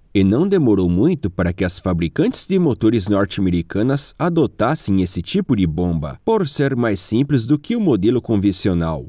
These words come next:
Essa passou a ser denominada como bomba em linha, para se diferenciar da invenção de Russa,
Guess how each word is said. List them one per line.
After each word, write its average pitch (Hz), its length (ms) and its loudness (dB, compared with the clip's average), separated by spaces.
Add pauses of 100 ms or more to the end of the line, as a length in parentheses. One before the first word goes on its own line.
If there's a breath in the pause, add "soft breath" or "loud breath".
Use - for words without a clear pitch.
(120)
Essa 113 380 -2
passou 90 320 -2
a 185 40 0
ser 185 260 0
denominada 120 840 2
como 98 240 0
bomba 117 380 2
em 101 40 2
linha, 85 560 -2
para 220 200 -2
se 226 160 -6
diferenciar 190 840 0
da 104 140 0
invenção 95 500 0
de 110 140 2
Russa, 87 640 -2